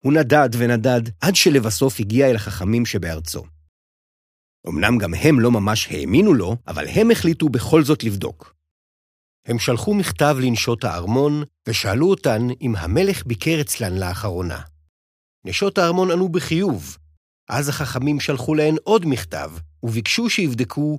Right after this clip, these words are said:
איך נראו רגליו של המלך. כי לפי המסורת היהודית, גם כשלשדים יש מראה אנושי, עדיין נשארות להם רגלי תרנגול.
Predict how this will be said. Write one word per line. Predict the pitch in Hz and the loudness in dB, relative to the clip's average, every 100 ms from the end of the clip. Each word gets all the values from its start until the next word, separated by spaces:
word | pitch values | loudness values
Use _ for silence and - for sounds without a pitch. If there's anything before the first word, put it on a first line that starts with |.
| - | -2
איך | 147 - | -2 2
נראו | 170 151 170 160 | 2 2 0 0
רגליו | 127 104 123 135 107 | 0 -2 0 0 0
של | - 92 | -6 -6
המלך. | - 90 78 62 - - - - _ - | -6 -6 -6 -10 -14 -16 -18 -20 _ -14
כי | 73 62 | -10 -8
לפי | 62 - | -8 -6
המסורת | 82 90 - 123 107 | -4 -2 0 0 -2
היהודית, | 87 101 165 104 | -4 -2 -2 0
גם | 113 143 | 0 0
כשלשדים | - 92 82 101 131 135 | 0 -4 -4 0 2 2
יש | - | 0
מראה | 92 85 143 | -4 0 2
אנושי, | 127 110 - 107 101 _ - | 2 0 0 0 -2 _ -8
עדיין | 92 104 180 196 | -2 0 2 2
נשארות | 160 - 95 139 165 | 0 -2 -2 -2 0
להם | 123 95 117 - | 0 0 -2 -4
רגלי | 92 92 117 | -6 -2 0
תרנגול. | 113 98 80 80 107 | 0 -2 -4 -4 -4